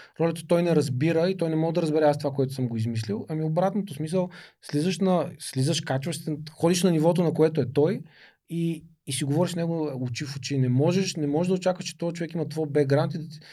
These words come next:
ти дете си учи от светознание и не знам си какво, и той изведнъж да разбере, защото този цвят е,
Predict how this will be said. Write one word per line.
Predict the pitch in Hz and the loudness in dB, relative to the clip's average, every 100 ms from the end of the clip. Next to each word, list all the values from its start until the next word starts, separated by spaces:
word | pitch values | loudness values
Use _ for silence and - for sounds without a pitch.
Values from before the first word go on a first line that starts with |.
| - - _ | -20 -20 _
ти | - | -2
дете | 170 175 | 0 0
си | 175 | -2
учи | 175 175 | -2 -2
от | 165 | -2
светознание | 156 151 135 147 160 170 170 | -4 -4 0 2 2 2 2
и | 156 | 2
не | 143 | 2
знам | 160 180 | 0 -2
си | 170 | -4
какво, | 135 190 226 226 | -6 0 0 0
и | 180 - | -6 0
той | 196 | 2
изведнъж | 185 196 | 4 2
да | 185 | 2
разбере, | 170 165 190 | 0 0 0
защото | 190 196 | -2 -4
този | 180 | -2
цвят | 180 180 | 0 0
е, | 180 | 0